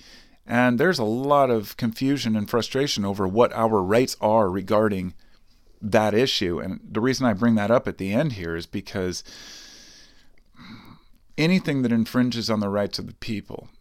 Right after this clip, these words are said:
has to be discussed. And as much as I do support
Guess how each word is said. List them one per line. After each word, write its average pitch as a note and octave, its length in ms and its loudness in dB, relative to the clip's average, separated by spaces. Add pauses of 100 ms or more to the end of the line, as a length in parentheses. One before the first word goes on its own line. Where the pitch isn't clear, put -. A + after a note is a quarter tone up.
(220)
has A2 280 -6
to A2+ 100 -4
be G2+ 100 -2
discussed. - 580 -8 (140)
And G#2+ 320 0 (840)
as A#2+ 160 2
much B2+ 300 0
as A2+ 220 -4
I A2 100 0
do A2+ 240 -2
support A#2 640 -2